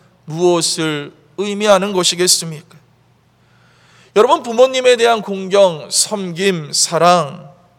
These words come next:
하나님 경외하듯, 하나님 섬기듯 그렇게 해야 함을 말하는 것입니다. 단순한 존경과 우위의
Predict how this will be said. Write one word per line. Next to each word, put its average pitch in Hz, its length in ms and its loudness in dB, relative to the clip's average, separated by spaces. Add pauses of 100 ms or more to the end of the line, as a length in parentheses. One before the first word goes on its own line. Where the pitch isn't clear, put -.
(320)
하나님 160 680 -6 (600)
경외하듯, 165 800 -2 (560)
하나님 247 440 -2
섬기듯 175 760 -2 (420)
그렇게 160 760 0
해야 233 320 4
함을 170 500 0 (540)
말하는 175 480 2
것입니다. 165 580 -8 (1500)
단순한 156 840 -4
존경과 170 1000 -6 (420)
우위의 214 720 -4